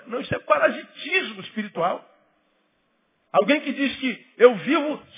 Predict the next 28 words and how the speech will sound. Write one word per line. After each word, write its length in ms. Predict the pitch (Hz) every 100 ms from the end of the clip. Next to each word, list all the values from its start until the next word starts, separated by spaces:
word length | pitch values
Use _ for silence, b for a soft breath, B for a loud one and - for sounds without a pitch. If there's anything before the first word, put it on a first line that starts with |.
| - -
só 160 | 294 311
pra 180 | -
Deus. 500 | 285 190 254 320 220 - -
Mas 120 | 180 -
qual 180 | 247 285
Deus, 380 | 220 175 135 -
se 80 |
Deus 280 | 160 190 196
não 80 | 180
tem 180 | - 190
carência 440 | 196 170 190 214
nenhuma? 380 | 226 233 170 110
O 1300 | - _ _ _ _ _ _ _ _ _ _ _ _
que 80 | 220
que 60 | -
você 100 | 311
espera 380 | - 269 240 190
dar 260 | 190 185
a 60 | 175
Deus, 520 | 135 160 151 110 - -
oferecer 600 | 170 202 170 156 190 170
a 60 | 143
Deus? 680 | 113 143 110 - - - _ _ _ _ _ _ _ _ _ _ _ _
O 40 |
que 80 | -
que 80 | -
você 100 | -
espera 580 | - - 233 190 117